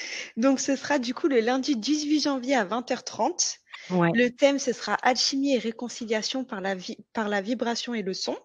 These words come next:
Speaker 1: Si je me trompe pas, c'est ça ?
Speaker 2: Oui, oui, on va
Speaker 1: Alors
Speaker 2: travailler beaucoup, euh, sur, euh, euh, comment dire, le, bah, la, le couple intérieur, mais aussi, euh, dis-moi ce que j'avais dit, mais je crois que c'était sur les lignées, c'est ça ?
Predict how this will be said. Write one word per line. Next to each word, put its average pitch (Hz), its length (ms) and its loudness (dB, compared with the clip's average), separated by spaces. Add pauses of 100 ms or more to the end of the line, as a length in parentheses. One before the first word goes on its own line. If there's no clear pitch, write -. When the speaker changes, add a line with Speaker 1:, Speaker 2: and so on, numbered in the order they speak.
(200)
Speaker 1:
Si - 160 -6
je 208 80 -4
me 202 80 -2
trompe 196 240 -8
pas, 254 140 0
c'est 214 140 -2
ça ? 202 220 2 (380)
Speaker 2:
Oui, 196 380 8 (400)
oui, 196 280 12
on 226 40 12
va 196 80 10
Speaker 1:
Alors 185 100 10
Speaker 2:
travailler 190 420 10
beaucoup, 208 600 6
euh, 175 160 8
sur, 170 400 -2
euh, 147 260 0 (1160)
euh, 151 1300 6 (380)
comment 175 260 8
dire, 170 400 8
le, 165 80 10 (360)
bah, 185 120 10
la, 202 220 12
le 214 180 12
couple 220 320 6
intérieur, 233 580 12
mais 226 140 12
aussi, 226 560 8
euh, 202 120 10
dis-moi 240 460 12
ce - 100 2
que 240 280 12
j'avais 220 380 10
dit, 220 220 6
mais 247 140 8
je - 80 2
crois 233 200 8
que - 60 -6
c'était 226 280 2
sur 208 240 6
les 208 160 8
lignées, 202 500 8
c'est - 180 -6
ça ? 214 280 4